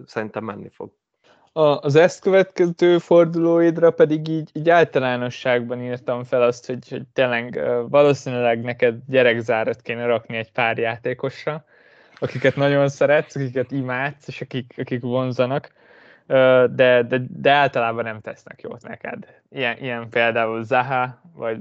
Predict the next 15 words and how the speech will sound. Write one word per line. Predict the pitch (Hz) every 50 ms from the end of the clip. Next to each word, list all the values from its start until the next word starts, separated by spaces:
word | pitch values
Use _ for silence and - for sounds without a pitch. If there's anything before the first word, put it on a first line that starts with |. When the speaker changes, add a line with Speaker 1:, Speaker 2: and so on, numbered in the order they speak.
| - -
Speaker 2:
vagy | - 120 120 113 - - - - - _ _ _ _ _ _
akár | - - - 135 131 - - 139 123 120 117
még, | 113 113 117
még | 123 123 117 -
Pukit | _ 135 123 123 - 131 -
is | 127 -
ide | - 120 120 120
sorolnám, | - - 127 120 127 123 123 123 123 123 123 123
de, | 120 120 113 117 120 113
de | 117 123
van | 120 135 131 127
egy | 123 113
pár | - - 117 110 110 113
játékos, | 117 113 120 113 113 113 - 127 120 - 123 - -
aki, | 123 117 - 127 120 120